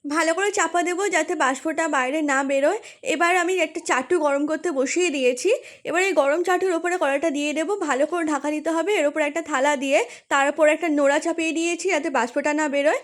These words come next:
এবার দশ মিনিট জোর আঁচে বসিয়ে তারপর দু ঘন্টা একদম কম আঁচে রেখে দিতে হবে। দু ঘন্টা পর গ্যাস বন্ধ করে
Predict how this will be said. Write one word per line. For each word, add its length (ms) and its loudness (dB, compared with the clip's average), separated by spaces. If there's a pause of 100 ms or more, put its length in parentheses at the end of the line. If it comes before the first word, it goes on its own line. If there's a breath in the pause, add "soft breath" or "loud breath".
(140)
এবার 320 2
দশ 320 4
মিনিট 320 0
জোর 200 2
আঁচে 260 2
বসিয়ে 460 0
তারপর 440 2
দু 240 0
ঘন্টা 420 0 (100)
একদম 420 0
কম 340 2
আঁচে 180 -2
রেখে 220 0
দিতে 220 -2
হবে। 260 0 (300 loud breath)
দু 200 4
ঘন্টা 440 2
পর 300 4
গ্যাস 320 2
বন্ধ 260 2 (160)
করে 240 4